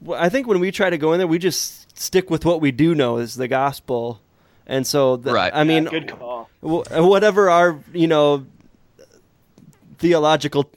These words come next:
Speaker 1: you know, tinge we have on it, that's, that's what we stick with. Uh, but yeah, it's really, I try so hard not to,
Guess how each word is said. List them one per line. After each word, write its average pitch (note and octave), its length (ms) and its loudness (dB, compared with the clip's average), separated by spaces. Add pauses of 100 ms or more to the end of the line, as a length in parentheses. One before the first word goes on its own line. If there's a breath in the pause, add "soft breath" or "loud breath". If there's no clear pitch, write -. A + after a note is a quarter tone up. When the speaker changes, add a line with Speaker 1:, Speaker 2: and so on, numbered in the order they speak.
(400)
Speaker 1:
you C#3+ 200 -2
know, B2 200 -2
tinge D3+ 340 -2
we C#3 120 -2
have C#3+ 300 0
on B2+ 180 -2
it, B2+ 80 -4
that's, C#3+ 300 -4
that's - 480 -4 (120)
what D3+ 240 -2
we C#3 100 -2
stick A3 360 0
with. C3 380 0 (180)
Uh, C3+ 180 -2
but C3+ 440 -2 (840 soft breath)
yeah, D#3+ 300 2
it's D3 180 -6
really, E3+ 400 2 (100)
I D#3+ 200 0
try F3 400 0
so F#3 340 0
hard D#3 500 0
not C#3+ 380 -4
to, C3+ 400 0